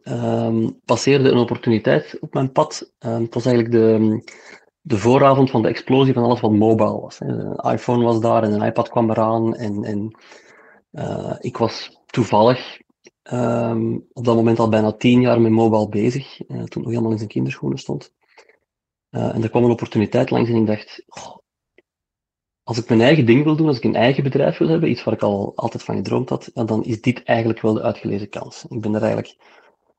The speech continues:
zonder daar te veel over na te denken, heb ik die opportuniteit gepakt. Dat was een potentieel project bij een klant, bedrijfje opgericht met twee venoten en hop, we waren vertrokken. Ehm,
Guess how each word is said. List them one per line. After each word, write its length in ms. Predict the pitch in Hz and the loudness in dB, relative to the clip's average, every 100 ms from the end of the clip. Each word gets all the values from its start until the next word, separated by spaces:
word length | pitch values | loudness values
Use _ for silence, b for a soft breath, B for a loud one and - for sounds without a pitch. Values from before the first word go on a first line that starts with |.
| _ | _
zonder 340 | - 113 123 123 | -4 0 2 0
daar 140 | 123 | -2
te 100 | 117 | 0
veel 160 | 113 113 | 0 0
over 160 | 104 | 0
na 160 | 107 110 | 0 -2
te 100 | - | -2
denken, 280 | 131 147 - | -4 -4 -6
heb 340 | - - - | -10 -14 -20
ik 80 | - | -16
die 120 | - | -10
opportuniteit 500 | 120 123 117 110 117 | -10 -8 -8 -4 -6
gepakt. 320 | - - - - | -6 -8 -6 -4
Dat 100 | 113 | -4
was 100 | 113 | -4
een 120 | 104 | -6
potentieel 440 | 127 113 - 113 | -4 -4 -4 -4
project 340 | - 107 110 - | -2 -2 -2 -4
bij 120 | 113 | -6
een 60 | |
klant, 380 | 104 139 151 - - _ _ | -2 -2 -2 -6 -18 _ _
bedrijfje 500 | 117 107 113 - 131 | -6 0 0 2 -2
opgericht 480 | 123 123 123 - - | 0 0 -2 -4 -8
met 100 | 120 | -2
twee 220 | 120 107 | 0 0
venoten 600 | 107 113 127 131 131 b b b b _ | 0 0 0 -2 -6 b b b b _
en 180 | - 104 | -6 -2
hop, 160 | 123 | -2
we 60 | 117 | 2
waren 240 | 104 104 | 2 2
vertrokken. 360 | 104 - 110 - _ _ _ _ _ _ _ _ _ - B B B B B _ | -2 -8 -10 -12 _ _ _ _ _ _ _ _ _ -20 B B B B B _
Ehm, 800 | 123 107 110 107 107 107 107 | -4 0 2 4 4 2 2